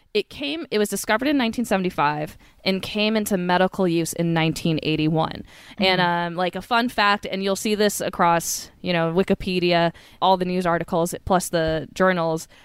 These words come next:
Speaker 1: that, um, in twenty fifteen, there, the people who discovered it won the Nobel Prize in Physiology or Medicine for its discovery and applications.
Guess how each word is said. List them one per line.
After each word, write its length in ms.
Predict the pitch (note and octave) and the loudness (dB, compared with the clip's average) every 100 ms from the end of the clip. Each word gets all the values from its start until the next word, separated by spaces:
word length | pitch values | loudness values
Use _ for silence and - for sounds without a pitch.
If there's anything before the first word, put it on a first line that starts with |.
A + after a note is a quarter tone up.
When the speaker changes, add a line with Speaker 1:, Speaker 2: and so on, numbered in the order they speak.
| _ | _
Speaker 1:
that, 360 | F3 F3+ E3 - | 0 2 2 0
um, 300 | E3 D#3+ - - | -2 -4 -8 -4
in 160 | E3+ | -4
twenty 260 | - G#3 G3+ | 0 0 0
fifteen, 800 | - G3+ - A#3 G#3 B3+ D#4 B3 | 0 -2 -2 -4 0 0 2 4
there, 340 | F#3 F3+ F3 | 4 4 2
the 160 | - E3 | -2 -4
people 280 | G#3+ G3+ | -2 -2
who 100 | G3 | 0
discovered 420 | F#3 E3+ F3 E3 E3+ | -2 -2 -2 -2 -2
it 160 | E3 | -4
won 240 | F3+ G3+ G#3 | 0 0 0
the 80 | |
Nobel 360 | G3 F3+ E3+ F3 | -2 -2 -2 -4
Prize 580 | - C4 D#4 F#3 E3+ - | 0 2 4 4 2 -2
in 160 | F3+ | -6
Physiology 640 | F#3 F3+ F3 F3 F3 E3 E3 - | -2 -2 2 4 2 0 -2 2
or 140 | F3 | 2
Medicine 460 | E3+ D#3+ D#3+ E3 D#3+ | 2 0 0 -4 -2
for 180 | F3 E3+ | 2 2
its 120 | - | 0
discovery 400 | E3 - D#3 D3 | -6 -2 -2 -2
and 80 | C#3+ | -4
applications. 560 | C3 - E2+ C#3 C#3 | -6 -8 -8 -8 -14